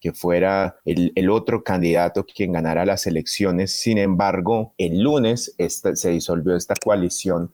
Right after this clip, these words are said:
y se dio una nueva coalición para que ganara Paudel. Esto es muy relevante decirlo. Y con, con el triunfo también de Paudel,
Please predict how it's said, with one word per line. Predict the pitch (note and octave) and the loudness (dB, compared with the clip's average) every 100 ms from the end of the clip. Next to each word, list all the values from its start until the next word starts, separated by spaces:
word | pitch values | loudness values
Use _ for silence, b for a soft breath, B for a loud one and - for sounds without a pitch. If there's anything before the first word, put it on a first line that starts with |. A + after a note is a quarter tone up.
| - | 0
y | C3 | 0
se | - G2+ | 2 2
dio | F#2 F#2 | 4 4
una | F#2+ G2+ | 2 2
nueva | G#2+ G#2 G#2 - | 4 4 4 2
coalición | G2 F2+ - F2 D#2+ | 0 0 -4 -4 -2
para | F#2 F#2+ | -2 -2
que | - E2+ | -2 -2
ganara | D#2 D2+ D2+ F2 | -2 0 -2 -2
Paudel. | E2 C#2+ D2 F#2 | -4 -2 0 0
Esto | D#2+ - F2 | -2 -4 0
es | |
muy | F2 F2+ | 0 2
relevante | F2+ F2+ F2 D#2 D#2 E2+ | 2 2 0 0 0 0
decirlo. | D#2+ - G#2 G2+ - - _ | 0 0 0 0 -2 -6 _
Y | A#2+ | -4
con, | A#2+ A#2+ A#2 A2+ | 0 2 2 2
con | A#2 A2+ | 2 2
el | G#2+ F#2 | 0 -2
triunfo | C3 D#3+ D#3 - D#3 | 0 2 2 0 0
también | C#3 A#2 A2+ A2+ | 2 2 4 2
de | C3 | 2
Paudel, | B2+ G#2+ F#2 G2+ | 2 2 2 2